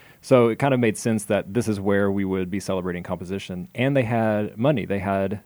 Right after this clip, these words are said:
um, an established scholarship that they said was supposed to go for a composer. It said, "Well, if we have these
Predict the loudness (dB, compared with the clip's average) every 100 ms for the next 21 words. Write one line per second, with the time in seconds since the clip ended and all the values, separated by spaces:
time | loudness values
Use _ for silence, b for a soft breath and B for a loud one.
0 | _ -8 -6 -6 -8 -6 -4 -4 0 2
1 | 4 2 0 -4 -16 -20 b b -18 2
2 | 6 6 4 -2 -6 -8 b b b _
3 | -2 -2 -2 -4 -4 -4 -2 0 -4 -8
4 | 0 0 2 2 2 2 0 0 -2 -6
5 | -4 -4 -4 -6 -4 -4 -6 -10 -10 -6
6 | -2 2 2 2 -4 -10 -4 -4 -6 -14
7 | -20